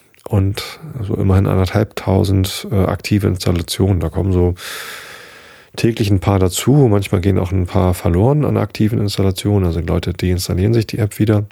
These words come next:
Weiß ich natürlich nicht, warum, ob sie dann, äh, vielleicht auf AntennaPod umgestiegen sind oder den Podcast doch doof fanden und das wieder deinstallieren oder so. Ähm, soll's ja alles geben.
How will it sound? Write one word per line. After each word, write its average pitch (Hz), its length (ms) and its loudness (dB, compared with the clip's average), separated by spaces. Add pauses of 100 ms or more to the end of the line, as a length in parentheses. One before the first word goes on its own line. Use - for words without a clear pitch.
(340)
Weiß 87 180 0
ich 92 80 0
natürlich 87 320 -2
nicht, 95 240 -8 (220)
warum, 123 500 2
ob - 220 -6
sie 95 80 -4
dann, 85 280 -2 (640)
äh, 85 260 2
vielleicht 90 380 0
auf - 100 -2
AntennaPod 101 520 0
umgestiegen 95 520 0
sind 92 280 0
oder 92 200 -2
den 87 160 -2
Podcast - 400 -4
doch 107 100 -2
doof 104 260 0
fanden 95 520 0
und 85 320 -4
das - 160 -12
wieder 92 140 -6
deinstallieren 92 580 -2
oder 107 160 0
so. 101 200 0 (960)
Ähm, 90 540 2 (300)
soll's 98 260 -2
ja 95 80 -2
alles 92 240 -2
geben. 117 400 2